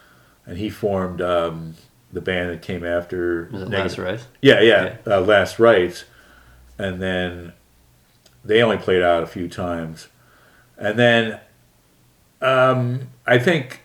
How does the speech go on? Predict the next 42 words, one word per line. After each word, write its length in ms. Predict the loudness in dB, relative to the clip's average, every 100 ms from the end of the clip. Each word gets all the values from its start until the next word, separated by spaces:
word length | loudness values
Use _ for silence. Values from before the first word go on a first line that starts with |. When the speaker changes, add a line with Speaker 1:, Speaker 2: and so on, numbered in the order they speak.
| _ _ -2
Speaker 1:
the 120 | 2
Negative 340 | 4 4 4
F 220 | 4 6
X 200 | 4 4
album 360 | 4 6 4 2
didn't 220 | 0 -2
come 200 | -4 0
out 300 | 2 4 2
until 340 | -2 -2 -2 -2
maybe 760 | -4 -6 -6 -8 -8 -8 -12 _ _ _ _ _ _
a 40 | -8
couple 260 | -6 -4
years 280 | 0 0 0
later 640 | 4 6 6 4 2 0
when, 680 | -6 -8 -6 -6 -10 -18 -20 -20 _ -16 -10
uh, 180 | -10
Curtis 460 | -6 4 4 4 0
from 180 | -8 -10
Tang, 600 | 0 2 2 -2 -8 -14 -18 -20 -20 _ _ _ _ -20 _
uh, 140 | -4 -4
put 200 | 0 2
it 80 | 4
out 180 | 4
on 200 | 2 -4
Tang. 420 | -2 2 4 2 -2
I 80 |
think 220 | -6 -8 -6
it 40 |
was, 360 | -4 -4 -6 -10
he 120 | -12
put 220 | -2 0
it 80 | 2
out 320 | 2 2 0
maybe 300 | -4 -4 -6
in 100 | -6
nineteen 340 | -6 -6 -6
eighty-five. 760 | -6 -6 -8 0 4 4 0 -8 -14 _ _ -10
Speaker 2:
Mm-hmm. 300 | -8 -10 -14 -20
Speaker 1:
So 340 | -8 -4 -2 -4
I'm 140 | -6
Speaker 2:
And 60 | 0
Speaker 1:
glad 180 | 4